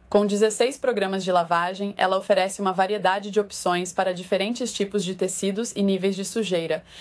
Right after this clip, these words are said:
garantindo que suas roupas sejam tratadas da melhor maneira possível.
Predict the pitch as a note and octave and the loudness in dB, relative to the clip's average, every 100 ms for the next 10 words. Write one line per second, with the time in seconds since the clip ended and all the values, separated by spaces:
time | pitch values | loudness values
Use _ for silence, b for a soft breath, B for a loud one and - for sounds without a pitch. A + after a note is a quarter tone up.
0 | B F#3+ F#3+ F#3+ F#3+ G#3 G#3+ G#3 G3+ G3+ | B 2 2 0 -2 -2 0 -4 0 0
1 | G3+ F#3 F#3 G#3 G3+ G3 F#3 F#3+ F#3 F3+ | 2 0 0 0 -2 -2 -2 -2 -2 0
2 | F3+ F3+ F#3 F3+ F#3 F3+ F#3+ G#3+ G#3+ F#3+ | -2 -2 0 0 2 2 2 0 -4 -2
3 | F#3 G3 - D3+ C#3+ C#3+ | -4 -4 -6 -6 -6 -8